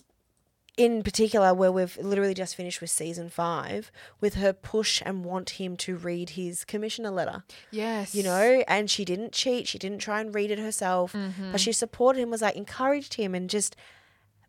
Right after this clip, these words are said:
Speaker 1: was there for him.
Speaker 2: Yes.
Speaker 1: You know? And I think you, and I know we're not, this is not about Gina, but the impact Holt had on Gina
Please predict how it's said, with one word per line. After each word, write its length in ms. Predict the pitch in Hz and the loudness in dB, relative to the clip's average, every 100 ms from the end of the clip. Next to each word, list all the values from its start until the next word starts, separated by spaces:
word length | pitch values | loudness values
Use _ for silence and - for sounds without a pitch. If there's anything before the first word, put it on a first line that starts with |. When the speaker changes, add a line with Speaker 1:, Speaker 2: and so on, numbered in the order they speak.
| _ - | _ -4
Speaker 1:
was 260 | 202 247 185 | 4 4 6
there 200 | 214 571 | 6 6
for 160 | - | 4
him. 440 | 349 269 175 139 190 | 2 2 -2 -6 -8
Speaker 2:
Yes. 240 | 175 147 - | -6 -8 -6
Speaker 1:
You 120 | 196 | -4
know? 340 | 180 220 339 392 - - - | 0 0 -2 -6 -14 -6 4
And 140 | 262 | 6
I 140 | 247 | 6
think 420 | 240 - 294 262 - - - - _ _ _ _ - | 4 -4 -4 -6 -16 -20 -20 -20 _ _ _ _ -10
you, 380 | 240 247 262 - | -2 2 2 4
and 160 | 247 233 | 6 8
I 40 | |
know 160 | 233 240 | 8 8
we're 100 | 240 | 6
not, 140 | - | 0
this 120 | 220 | -2
is 80 | 214 | 0
not 100 | 214 | 4
about 220 | 185 190 | 6 6
Gina, 340 | - 208 202 165 _ | 4 2 2 0 _
but 260 | - 220 - _ _ _ - | 6 8 6 _ _ _ -14
the 220 | 190 226 - | -8 -8 -4
impact 600 | 254 269 285 - 233 - | -4 -2 -6 0 0 0
Holt 360 | - - 233 220 | -2 6 6 6
had 220 | 226 220 | 0 0
on 220 | 202 185 | -2 -6
Gina 680 | - 185 208 190 135 185 | -6 -4 -2 -4 -4 -4